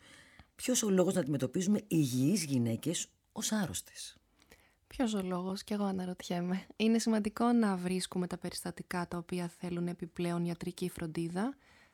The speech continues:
Speaker 2: αλλά κατά βάση η εγκυμοσύνη, ο τοκετός και η λοχεία είναι φυσικές διαδικασίες, για τις οποίες ο ιδανικός πάροχος φροντίδας είναι η μεα και όχι ο γυναικολόγος.
Speaker 1: Έχουμε δει πάρα πολλές περιπτώσεις ακραίας ιατρικοποίησης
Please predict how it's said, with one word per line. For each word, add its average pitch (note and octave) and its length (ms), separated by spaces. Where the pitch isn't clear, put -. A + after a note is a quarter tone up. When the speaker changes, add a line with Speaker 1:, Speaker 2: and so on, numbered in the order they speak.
Speaker 2:
αλλά A3 180
κατά G#3+ 240
βάση B3 340
η C4 220
εγκυμοσύνη, G#3 600
ο G#3 60
τοκετός G3+ 640
και - 120
η G3 60
λοχεία B3+ 480
είναι A#3+ 180
φυσικές G#3+ 480
διαδικασίες, F#3 920
για A3 160
τις - 180
οποίες B3 680
ο G#3+ 140
ιδανικός G#3 500
πάροχος G3+ 380
φροντίδας G#3 520
είναι G3+ 140
η G3 40
μεα F#3 320
και - 140
όχι F#3 120
ο F#3 40
γυναικολόγος. F3 840
Speaker 1:
Έχουμε F#3+ 320
δει F3+ 80
πάρα F#3 220
πολλές G2 240
περιπτώσεις G2+ 640
ακραίας D#3 500
ιατρικοποίησης F#2 1120